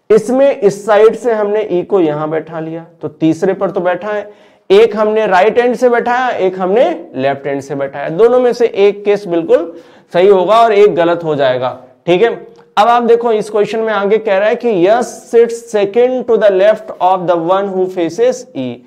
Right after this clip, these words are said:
अब ध्यान रखना, जो ई की तरफ face किया है उसके left second जाना है, जो ई की तरफ face किया है उसके left second। देखो ई की तरफ face कौन किया है, ये, उसके left second जाओ, one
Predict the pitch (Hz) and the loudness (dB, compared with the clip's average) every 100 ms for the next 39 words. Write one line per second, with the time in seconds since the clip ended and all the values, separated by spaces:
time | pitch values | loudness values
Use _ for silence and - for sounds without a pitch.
0 | _ _ _ - 214 180 170 180 185 208 | _ _ _ -2 -2 -2 -2 -2 -2 -2
1 | 269 - - _ _ _ _ _ _ - | -2 -6 -16 _ _ _ _ _ _ -18
2 | - 139 233 - - 233 262 262 233 208 | -8 2 4 4 2 0 0 0 0 2
3 | 214 - 190 196 196 190 185 180 185 254 | 0 0 0 0 -2 0 0 0 -2 -4
4 | 277 - - - 190 - 233 185 214 214 | -4 -8 -12 -4 -4 2 2 4 4 4
5 | - 190 180 151 131 127 123 120 120 - | -2 -2 0 0 0 -2 -4 -8 -10 -16
6 | _ - 139 202 196 214 220 202 214 214 | _ -8 -2 0 0 -2 0 0 0 2
7 | 202 208 208 202 220 240 220 - 196 175 | 4 2 2 0 0 2 0 2 2 2
8 | 175 170 170 190 254 - 208 220 214 214 | 0 -2 -2 -2 -2 -2 -4 -4 -4 -2
9 | 220 214 214 214 185 156 139 135 147 269 | 0 -2 -2 -4 -2 -2 -2 -2 -2 -4
10 | 247 - _ _ - 185 247 214 202 208 | -6 -20 _ _ -6 -4 2 4 4 2
11 | 196 170 160 165 160 185 240 | 0 0 2 2 2 2 0